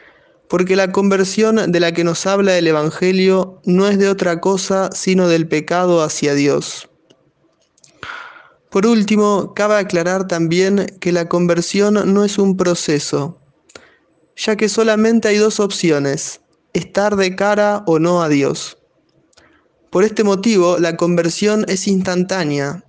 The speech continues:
repentina, incluso fechable. Muchos cristianos podrían hasta señalar el día de su conversión. Es una obra de la gracia de Dios.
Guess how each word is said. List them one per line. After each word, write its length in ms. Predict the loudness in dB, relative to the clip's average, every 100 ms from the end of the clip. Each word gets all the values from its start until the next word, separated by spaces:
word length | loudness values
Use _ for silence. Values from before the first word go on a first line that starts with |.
| _
repentina, 880 | -4 -2 0 0 0 0 -2 -4 -8 -12 -20 _ _ -20 -20 -20 _ _ -2
incluso 540 | 0 2 0 2 0
fechable. 800 | -2 -2 -2 0 2 0 -2 -8 _ _ _ _ _ -2
Muchos 320 | 0 0 -2
cristianos 800 | 0 -4 -2 -2 0 0 -2 -4
podrían 500 | -2 0 2 2 0
hasta 260 | -2 -6 -6
señalar 800 | -2 -2 0 0 0 -2 -4 -4
el 180 | -2 0
día 220 | 0 0
de 100 | 0
su 180 | -2 -2
conversión. 880 | -2 -2 -2 -2 -2 -2 -4 -8 -14 _ _ _ _ _ _ _ -20 -20 -20 -20 -14 -8
Es 160 | 0
una 220 | 2 2
obra 240 | 2 2 2
de 100 | 0
la 100 | 0
gracia 420 | 0 -2 -2 0
de 140 | 2
Dios. 480 | 2 2 0 -6 -14